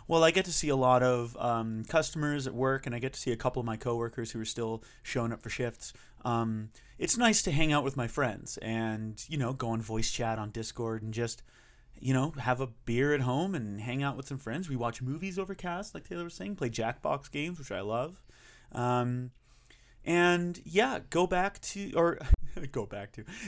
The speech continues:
go, uh, go look online. There's a lot of, um,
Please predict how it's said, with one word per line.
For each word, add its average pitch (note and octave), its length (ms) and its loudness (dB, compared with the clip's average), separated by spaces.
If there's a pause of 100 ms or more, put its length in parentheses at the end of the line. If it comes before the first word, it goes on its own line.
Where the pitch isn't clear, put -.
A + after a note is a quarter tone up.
go, G#3 360 8
uh, E3+ 420 6
go F#3+ 180 4
look E3+ 280 0
online. D#3+ 640 2
There's C#3 180 2
a D3 60 4
lot C3 320 4
of, D#3 380 2 (440)
um, C#3 800 2